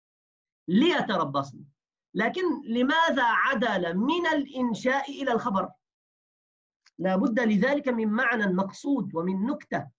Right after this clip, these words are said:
الإمام أشار إلى نكتة لطيفة وسنذكر غيرها، قال:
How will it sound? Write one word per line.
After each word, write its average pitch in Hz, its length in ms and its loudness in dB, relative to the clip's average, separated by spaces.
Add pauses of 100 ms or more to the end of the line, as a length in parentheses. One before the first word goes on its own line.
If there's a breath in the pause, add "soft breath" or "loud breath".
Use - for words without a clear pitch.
(1400)
الإمام 302 360 0
أشار 320 240 2
إلى 294 180 4
نكتة 294 380 0
لطيفة 247 400 0
وسنذكر 285 440 0
غيرها، 220 440 0
قال: 254 480 2